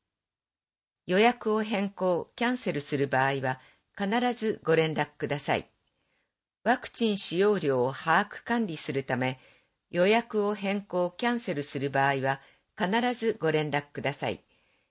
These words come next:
一回目の予約をキャンセルした場合、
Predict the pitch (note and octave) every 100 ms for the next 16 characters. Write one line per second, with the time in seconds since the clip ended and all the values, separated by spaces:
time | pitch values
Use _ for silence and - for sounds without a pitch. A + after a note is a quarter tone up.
0 | _ _ - G3 - B3+ C4+ C4+ A#3+ F3
1 | D#3+ F3 F#3 F#3 F3+ F3 A#3+ B3 - C3+
2 | C3 - C#3 C#3